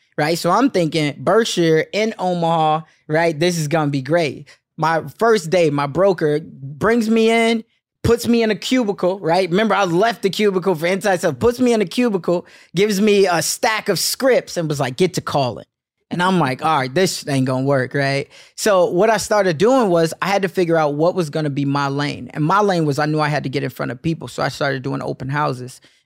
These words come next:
right? The other thing was I was doing three to five coffee and lunches every single week with anybody who would meet with me,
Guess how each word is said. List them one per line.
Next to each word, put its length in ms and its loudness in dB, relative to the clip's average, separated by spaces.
right? 300 -4
The 100 2
other 160 2
thing 260 -2
was 160 -4
I 100 -4
was 180 -8
doing 300 -6
three 220 -4
to 60 -4
five 360 -4
coffee 420 -2
and 120 -4
lunches 380 -8
every 300 -4
single 340 -4
week 200 -12
with 140 -6
anybody 560 2
who 100 -2
would 160 0
meet 220 0
with 100 -10
me, 240 -14